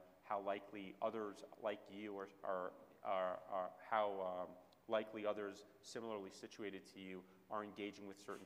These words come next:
tools, et cetera. And as they build out that tool set, I think that it's gonna be very, very powerful. And again,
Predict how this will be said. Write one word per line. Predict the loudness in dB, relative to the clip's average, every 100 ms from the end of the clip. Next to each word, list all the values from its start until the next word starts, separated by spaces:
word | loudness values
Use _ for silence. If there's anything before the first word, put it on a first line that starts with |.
| -10
tools, | -10 -10
et | -12
cetera. | -4 -4 -2
And | -4 -2
as | -2 0
they | -4 -4
build | -4 -2
out | 2 2 0 -8 -20 -4
that | -2 -2 -4
tool | -6 -6
set, | -6 -6 -6
I | -8
think | -10 -12 -8
that | -10
it's | -10
gonna | -12 -12
be | -10 -10 -12 -16 -20 -20 -4
very, | 0 0 0
very | -2 -2 -4 -4
powerful. | -2 0 -2 -6 -12 -14 -20 -10 -4
And | -2
again, | 0 0 0